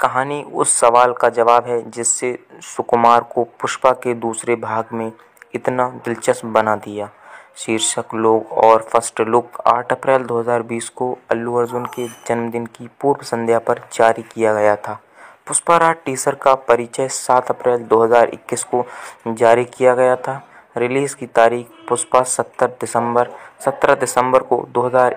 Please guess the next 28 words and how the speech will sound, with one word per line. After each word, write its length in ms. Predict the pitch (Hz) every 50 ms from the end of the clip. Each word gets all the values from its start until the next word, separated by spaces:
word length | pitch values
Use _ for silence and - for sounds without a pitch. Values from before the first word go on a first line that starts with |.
| - -
इक्कीस 440 | 123 - - - - 131 123 - -
को 200 | - - 123 123
सिनेमाघरों 680 | - - - 117 117 117 117 117 113 107 113 113 113 113
में 380 | 113 113 117 117 117 - -
रिलीज 380 | 117 117 110 110 110 110 107 - 110
हुई। 120 | 107 101 - - - - - - - - -
और 300 | - 104 107 110 110 - -
इसके 260 | 113 - - - 120 117
निर्देशांक 640 | 113 110 107 110 113 - - - 113 117 120 - - -
अवलोकन 420 | - - 123 131 143 143 - 160 156
की 220 | 151 - 151 143 - - - - - - 110
बात 240 | 110 110 110 - -
करें 260 | - 117 117 120 120 120 - - - - - _ -
तो 100 | - 170
इसके 300 | - - - - - 143
अवलोकन 480 | 139 123 117 117 123 120 - - 120 120
हैं, 220 | 120 120 120 117 117 - - - - - - - _ _ _ - - _ _ _ - - - - - - - _ - -
पुष्पा 320 | 156 - - - - 170 170 170 165 - - - - - -
एक 540 | - - 143 156 160 156 - - - - -
action 280 | 127 123 127 - 160 160
movie 300 | 156 147 143 131 131 135 - -
के 80 | 139 127
रूप 160 | 127 120 -
में 120 | 131 120 120
ही 140 | 123 120
जानी 260 | 110 117 117 113 113 110
जाती 320 | - 113 110 - - 110
थी, 180 | - _ -